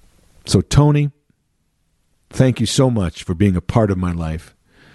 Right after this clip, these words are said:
in ways I never thought possible. Thank you for influencing my life. Thank you for enriching my life, for giving me thrills and goosebumps and excitement and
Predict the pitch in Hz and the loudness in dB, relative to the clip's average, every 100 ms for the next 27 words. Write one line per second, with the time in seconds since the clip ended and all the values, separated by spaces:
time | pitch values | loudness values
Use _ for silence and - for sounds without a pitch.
0 | _ _ _ - _ _ _ _ _ - | _ _ _ -20 _ _ _ _ _ 0
1 | 107 104 110 110 104 98 127 113 101 95 | 4 6 6 4 2 2 2 2 -2 -4
2 | 85 92 73 - 82 85 - _ _ _ | -4 -6 -6 -8 -10 -10 -12 _ _ _
3 | _ _ _ _ _ _ _ _ - 131 | _ _ _ _ _ _ _ _ 0 0
4 | 135 147 - 95 - 143 185 - 170 151 | 4 2 2 -2 0 2 4 4 4 4
5 | 131 143 127 117 113 110 110 - _ _ | 2 0 2 2 0 -2 -4 -8 _ _
6 | _ _ _ _ _ _ - 135 147 120 | _ _ _ _ _ _ 2 2 2 -2
7 | 131 117 104 131 139 139 131 127 127 123 | -2 -4 0 0 2 0 0 2 2 2
8 | - 113 104 117 107 95 87 - 151 165 | 2 0 2 2 2 0 -4 -2 4 4
9 | 170 165 147 - - 87 87 156 175 - | 4 2 -2 -8 -2 -2 0 2 2 0
10 | 165 156 151 - - 82 - - 165 160 | -2 -2 -2 -8 -6 -6 -4 -2 0 0
11 | 135 151 - _ _ _ _ _ _ _ | -2 -6 -6 _ _ _ _ _ _ _
12 | _ _ _ _ _ _ - 104 101 98 | _ _ _ _ _ _ 2 4 6 2
13 | 92 | -2